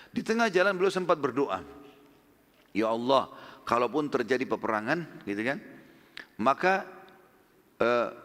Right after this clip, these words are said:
matikanlah si fulan dan selamatkanlah si fulan." Jadi Nabi sallallahu alaihi wasallam meminta kepada Allah secara individu, ada yang terbunuh dari Quraisy, ada yang tidak terbunuh. Maka Allah turunkan ayat ini mengingatkan Nabinya Muhammad sallallahu alaihi wasallam. Bunyinya di sini dikatakan tadi,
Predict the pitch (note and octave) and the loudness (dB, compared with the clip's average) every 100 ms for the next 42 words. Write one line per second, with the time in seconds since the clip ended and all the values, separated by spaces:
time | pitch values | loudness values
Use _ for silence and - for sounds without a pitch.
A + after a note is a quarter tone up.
0 | - - C3+ C#3+ F#3+ G3 F3+ E3 D3 C#3 | -20 0 2 2 0 -2 0 0 0 -4
1 | B2+ C3 E3 G#3+ A#3 C4 - D3 D#3 D#3 | -4 0 4 4 2 -6 0 2 2 2
2 | D3 E3 F3+ F#3+ E3 - C3+ A#2 A#2+ G#2+ | 2 2 0 0 0 -2 -4 -2 0 -2
3 | F2+ D#2+ - - - - _ - B2 E3+ | -6 -14 -20 -20 -20 -20 _ -2 0 2
4 | F3+ E3 D3 F3 F3 D3+ F3+ F3+ D3+ C#3+ | 2 0 0 -2 0 -2 -2 -2 0 0
5 | C#3 E3+ E3 - D3 C#3 C#3 C3 D#3+ F3 | 0 0 -2 -2 -2 0 -2 -4 -2 0
6 | C3+ D3 D3+ C#3+ C3 - - D3 C3+ C#3 | 2 4 2 0 -8 -16 -2 0 2 0
7 | F3 D3+ C#3 - D3 G3 D#3+ D3+ C#3+ C#3+ | 2 4 2 2 2 2 2 0 0 -2
8 | - A#2+ A2+ G2 D#2+ - - - - _ | -2 -4 -2 -4 -6 -14 -20 -20 -20 _
9 | _ _ _ _ _ - - - C3 D3 | _ _ _ _ _ -20 -12 -2 0 2
10 | D#3 G#3 A3 - G#3+ G3 F#3 E3 F3 E3+ | 2 2 2 4 4 2 2 2 2 0
11 | D3 D3 E3+ F#3+ E3 C#3 C#3+ D3 A#2+ A#2 | 0 -2 -2 -2 -2 0 -2 -2 -2 -2
12 | C#3 B2+ A#2 G2+ A2+ F#2 D#2 - - - | -2 -4 -4 -4 -4 -6 -8 -16 -20 -20
13 | _ - F#2 A2 D#3 C#3 B2 D3 A#2 A2+ | _ -8 -6 -2 -2 -2 -4 -4 -2 -2
14 | B2 C#3+ C3 B2 F3 | 0 -2 0 -2 -2